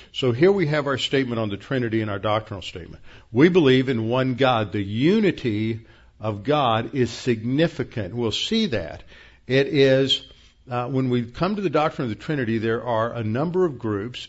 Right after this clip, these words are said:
Islam, uh, Jews in Judaism, uh, Jehovah's Witnesses, uh, Unitarians that reject the doctrine of the Trinity.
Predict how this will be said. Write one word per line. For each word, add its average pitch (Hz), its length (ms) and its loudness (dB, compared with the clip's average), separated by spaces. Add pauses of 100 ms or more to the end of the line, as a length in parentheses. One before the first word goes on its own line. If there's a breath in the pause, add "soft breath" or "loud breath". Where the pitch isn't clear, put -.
Islam, 139 720 -2 (880 loud breath)
uh, 104 220 -6 (600)
Jews 139 580 0
in 117 560 -2
Judaism, 120 800 -4 (1120 soft breath)
uh, 104 220 -8 (640)
Jehovah's 123 480 0
Witnesses, 113 640 -8 (1300 soft breath)
uh, 123 40 -6
Unitarians 120 1000 -2 (160)
that 110 400 -2
reject 117 840 -4
the 120 120 -4
doctrine 110 680 -4
of 98 260 -10
the 113 80 -8
Trinity. 117 540 -10